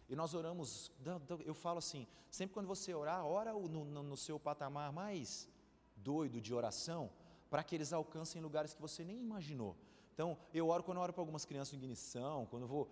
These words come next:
ministrar sobre eles, eu digo assim: "Daqui sairão governadores, senadores, C E Os, presidentes." Sabe por quê? Porque quando o justo governa,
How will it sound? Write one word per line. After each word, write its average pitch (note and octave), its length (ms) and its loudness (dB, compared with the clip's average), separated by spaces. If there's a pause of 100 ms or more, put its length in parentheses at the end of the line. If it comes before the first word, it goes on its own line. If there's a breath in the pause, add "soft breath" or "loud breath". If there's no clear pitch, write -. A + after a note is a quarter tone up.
(140 loud breath)
ministrar C#3+ 400 2
sobre A#2+ 320 0
eles, C#3 340 2 (280 loud breath)
eu C3 80 2
digo C3+ 200 0
assim: A#2+ 320 -2
"Daqui B2+ 540 2 (180 loud breath)
sairão C3 800 -2 (380)
governadores, A#2+ 960 0
senadores, A#2+ 880 -4 (140)
C - 220 -2
E A#2 120 0
Os, C3 420 -2 (240 loud breath)
presidentes." B2+ 920 0 (580)
Sabe D#3 240 0
por B2+ 160 -6
quê? D3+ 300 -2 (320)
Porque B2+ 480 0
quando C3+ 240 -2
o C3 60 -2
justo A#2+ 540 -6 (280)
governa, A#2 600 0